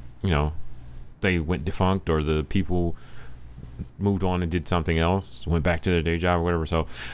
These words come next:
nothing's wrong with them doing that, but I feel like possibly if I had chosen, uh, more carefully some of the clients,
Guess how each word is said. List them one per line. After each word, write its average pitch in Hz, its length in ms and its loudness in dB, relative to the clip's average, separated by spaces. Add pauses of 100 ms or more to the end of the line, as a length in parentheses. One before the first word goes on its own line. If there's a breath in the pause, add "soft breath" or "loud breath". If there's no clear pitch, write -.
(160 loud breath)
nothing's 196 360 2 (320)
wrong 147 300 4
with 92 180 -2
them 92 180 0
doing 104 280 2
that, 76 260 0 (380 loud breath)
but 85 280 2
I 85 120 0
feel 98 160 -2
like 87 220 4 (1300)
possibly 82 680 0
if 87 160 -2
I 90 160 4
had 80 200 0
chosen, 87 720 0
uh, 76 380 4 (420)
more 87 160 2
carefully 82 380 2
some 78 140 2
of 76 40 2
the 73 60 0
clients, 85 320 2